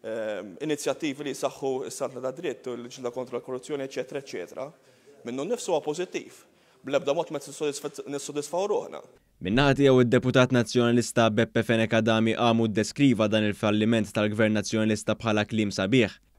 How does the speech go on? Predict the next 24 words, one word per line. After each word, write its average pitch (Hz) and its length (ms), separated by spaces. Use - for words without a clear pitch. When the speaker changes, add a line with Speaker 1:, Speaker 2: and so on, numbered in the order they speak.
Speaker 2:
Il-Ministru 123 560
Attar 120 320
tiċċara 120 400
l-fatt 120 320
li 117 140
kien 120 160
il-Greco 117 420
stess 123 380
li 107 80
kkonferma 107 560
l-progress 110 480
sinifikanti 110 640
ta' 135 100
Malta 113 400
fl-implementazzjoni 143 1200
tar-rakkomandazzjonijiet. 120 1200
Speaker 1:
Bir-rispett 185 480
kollu, 160 240
rrid 151 140
ikollok 175 340
wiex 208 160
tiġi 139 220
hawnhekk. 110 400
Tipprova, 160 640